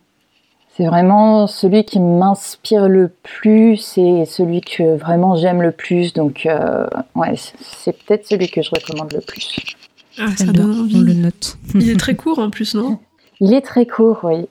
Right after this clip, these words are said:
Speaker 1: Oui, oui. Et, euh, et c'est vrai qu'il y a des, je trouve qu'il y a des,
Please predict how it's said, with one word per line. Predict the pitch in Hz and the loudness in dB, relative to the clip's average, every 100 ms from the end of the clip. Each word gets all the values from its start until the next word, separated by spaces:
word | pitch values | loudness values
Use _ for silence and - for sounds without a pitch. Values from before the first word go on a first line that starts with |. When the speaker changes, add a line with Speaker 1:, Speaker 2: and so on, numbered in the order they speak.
| - | -8
Speaker 1:
Oui, | 190 170 | -2 0
oui. | 160 160 160 170 - - 160 | 2 0 -2 -10 -18 -6 0
Et, | 151 | 2
euh, | 156 156 151 151 - - - - | 2 2 0 0 -2 -4 -6 -4
et | 170 | -4
c'est | - 185 | 0 0
vrai | 202 240 | 2 0
qu'il | - 180 | -2 -2
y | |
a | |
des, | 160 165 165 160 160 - - | 0 0 2 0 -4 -16 -16
je | - - | -10 -8
trouve | - 226 | -4 -4
qu'il | - - 180 | -4 -2 0
y | |
a | |
des, | 156 170 | 0 -4